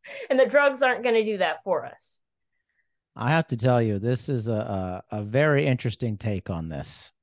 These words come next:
Speaker 2: And I've, I talked to so
Speaker 1: <laughs>
Speaker 2: many people in this field. I'm not sure I've heard this particular line of thought before, which
Speaker 1: Mm-hmm.
Speaker 2: let me just reframe this because I think it's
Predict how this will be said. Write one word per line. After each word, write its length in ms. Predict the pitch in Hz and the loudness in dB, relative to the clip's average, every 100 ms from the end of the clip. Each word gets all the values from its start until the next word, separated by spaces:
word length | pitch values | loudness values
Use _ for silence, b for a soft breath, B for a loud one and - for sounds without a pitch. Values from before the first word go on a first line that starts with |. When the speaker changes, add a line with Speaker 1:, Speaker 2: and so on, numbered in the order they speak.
| - | -10
Speaker 2:
And 260 | 120 117 | -4 -2
I've, 220 | 113 117 110 _ | 0 -2 -4 _
I 100 | 117 | -2
talked 320 | 113 131 127 139 | 0 0 2 2
to 80 | |
so 260 | 123 151 151 | 2 4 4
Speaker 1:
<laughs> 80 | 165 | 6
Speaker 2:
many 160 | 156 | 4
people 480 | 135 143 156 131 113 | 4 4 4 2 2
in 120 | 110 | 2
this 200 | 110 104 | -2 -6
field. 480 | - 139 147 110 98 - | -6 -4 -2 -2 -6 -10
I'm 120 | 131 | -6
not 160 | 165 165 | -6 -6
sure 220 | - 147 | -4 -2
I've 120 | 117 | -2
heard 340 | 107 139 113 107 | -4 -4 -4 -4
this 400 | 120 - - - _ _ _ _ _ | -6 -6 -14 -20 _ _ _ _ _
particular 580 | 139 - 135 - 120 117 | -10 -2 -2 -2 -2 -2
line 280 | 113 107 107 | -2 -2 -2
of 100 | 95 | -4
thought 300 | - 92 85 - | -4 -4 -4 -10
before, 640 | 87 - 92 80 78 92 _ _ _ _ _ _ _ _ | -14 -10 -10 -8 -10 -14 _ _ _ _ _ _ _ _
which 340 | - 123 185 170 | -4 -4 -4 -4
Speaker 1:
Mm-hmm. 100 | 127 | -2
Speaker 2:
let 120 | 160 | 0
me 120 | 170 | 0
just 240 | 147 143 139 | 0 0 0
reframe 520 | 123 - 143 143 127 | -2 -2 -2 -2 -4
this 340 | 98 95 - - | -6 -8 -12 -10
because 360 | 120 127 107 | -6 -4 -2
I 120 | 120 | -2
think 320 | 113 139 131 135 | -2 -4 -4 -6
it's 260 | - - | -10 -12